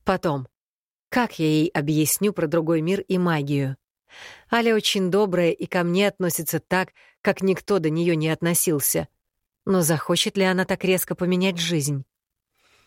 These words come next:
«А ты сам светлый? Прости, что тыкаю,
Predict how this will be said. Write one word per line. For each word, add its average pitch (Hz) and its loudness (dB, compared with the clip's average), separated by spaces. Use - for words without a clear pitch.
«А 151 2
ты 214 0
сам 247 0
светлый? 180 -2
Прости, 214 0
что - -2
тыкаю, 165 0